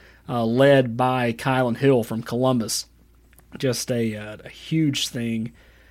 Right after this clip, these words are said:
uh, that he was able to do. Uh, one of the many, uh, great things that were changed, uh, due to, uh, this movement. But Kylan Hill, uh, first team honors, very good first team honor,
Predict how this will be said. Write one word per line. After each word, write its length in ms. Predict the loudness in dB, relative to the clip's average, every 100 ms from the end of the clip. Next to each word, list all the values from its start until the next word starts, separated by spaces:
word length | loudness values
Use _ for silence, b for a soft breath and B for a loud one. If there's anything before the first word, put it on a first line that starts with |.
| b -14
uh, 260 | -12 -10
that 140 | -10 0
he 100 | 2
was 180 | 2 2
able 260 | 2 0
to 120 | -6
do. 420 | -4 0 2 0 -2
Uh, 80 | -4
one 160 | -2
of 80 | 0
the 240 | -2 -8 -14 -20 -16
many, 640 | -4 2 4 4 4 2
uh, 160 | -2 -6
great 480 | -8 0 2 2 -2
things 400 | -4 -2 -2 -2
that 180 | -8 -8
were 300 | -12 -14 -10
changed, 640 | -4 2 4 4 2 0 -4 b b b b b
uh, 240 | -10 -8
due 300 | -6 0 0
to, 480 | 0 0 0 2 0
uh, 180 | -2 -8
this 320 | 2 4 4 2
movement. 520 | 4 4 4 -2 -14 -20 -20 -14
But 160 | -12
Kylan 380 | 0 4 6 4
Hill, 560 | 4 6 8 8 6 2
uh, 300 | -8 -12 -14 -18
first 460 | -2 2 2 0
team 240 | 0 2 2
honors, 500 | -2 -2 0 -2 -4
very 760 | -12 -4 0 2 4 2 0 -6 -16 -20 -16 -16 -18 _
good 420 | 4 8 8 6
first 360 | 2 4 4
team 240 | 2 4 4
honor, 320 | 2 0 -6